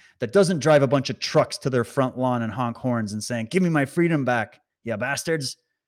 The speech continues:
That doesn't go out and rebel when they try to seize your farmland and starve your people. That doesn't just sit there and take it when they're injecting you with toxic stuff that's gonna make you sterile, weak,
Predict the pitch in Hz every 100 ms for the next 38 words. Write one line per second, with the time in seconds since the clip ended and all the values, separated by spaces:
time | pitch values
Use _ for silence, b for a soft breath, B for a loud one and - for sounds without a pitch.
0 | _ _ - 131 202 180 180 147 160 147
1 | 139 135 123 98 143 139 127 113 B 135
2 | 135 135 156 135 120 - 156 135 127 -
3 | 139 143 147 127 113 110 - - 135 131
4 | 117 113 135 131 104 95 _ _ _ _
5 | _ _ _ _ 160 202 196 185 160 -
6 | - 175 170 143 131 117 - 147 156 123
7 | 101 _ _ - 139 135 117 113 151 -
8 | 143 123 113 107 - - 156 - 139 _
9 | - - 143 117 120 - 139 120 127 120
10 | 104 - - 143 143 135 143 123 107 131
11 | 156 -